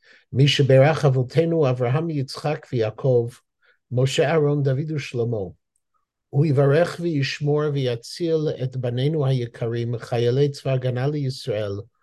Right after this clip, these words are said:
ושאר הלוחמים למען ביטחון העם והארץ, ואזרחים זקנים וצעירים, נשים, גברים וטף, הנמצאים בצרה ומצוקה, ונתונים במשיסה ובסכנה בשבי.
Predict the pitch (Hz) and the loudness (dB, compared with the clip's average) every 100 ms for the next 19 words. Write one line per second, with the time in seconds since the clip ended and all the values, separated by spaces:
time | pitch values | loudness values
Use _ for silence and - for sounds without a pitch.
0 | _ _ _ _ 139 135 - 170 170 170 | _ _ _ _ 2 2 4 4 6 4
1 | 143 131 - 131 147 151 139 120 120 120 | 4 2 0 2 2 2 0 -2 -2 -4
2 | 120 117 120 - 139 131 120 143 139 131 | -6 -6 -6 -2 0 2 2 0 0 0
3 | 117 120 87 - - - _ _ _ _ | 0 -2 -4 -10 -18 -18 _ _ _ _
4 | _ 107 143 139 127 131 113 - 175 151 | _ 2 4 6 6 4 2 2 0 0
5 | 147 135 147 175 151 - 123 107 127 139 | 2 4 4 2 -2 -4 -4 0 2 2
6 | 131 120 - 165 170 139 123 127 151 131 | 2 -2 -4 -6 -4 -2 0 0 0 -2
7 | 120 147 127 131 131 131 123 127 151 160 | -2 -4 -4 -4 -4 -4 -4 -6 -4 -4
8 | 139 - 131 135 151 151 139 - 98 135 | -6 -2 0 0 0 -2 -6 -12 -6 -2
9 | 123 117 _ _ - - - 147 143 139 | -2 -4 _ _ -20 -16 2 4 4 4
10 | 147 147 156 143 123 - 107 - 156 151 | 4 6 4 2 0 -4 -8 -4 0 0
11 | 131 123 - 117 - 131 127 113 - 127 | 0 -2 -6 -6 -2 0 0 -2 -2 -2
12 | 104 87 | -2 -8